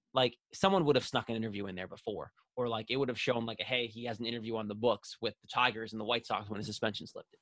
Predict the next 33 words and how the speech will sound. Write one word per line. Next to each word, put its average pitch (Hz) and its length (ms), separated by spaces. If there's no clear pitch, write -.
There's 131 160
none 113 160
of 113 60
that. - 140
None 170 300
of 123 80
that. - 160
How 185 180
is 185 140
A 190 80
J 170 160
Hinch 170 180
all 127 80
of 127 60
a 117 40
sudden 117 140
the 110 80
favorite 123 300
for 123 80
the 110 40
Tigers? - 480
Because 139 260
they've 135 200
had 131 240
conversations. 143 720
There's 151 160
been 135 240
nothing 135 280
about 120 200
Cora 120 240
having 107 180
conversations 107 540
with - 80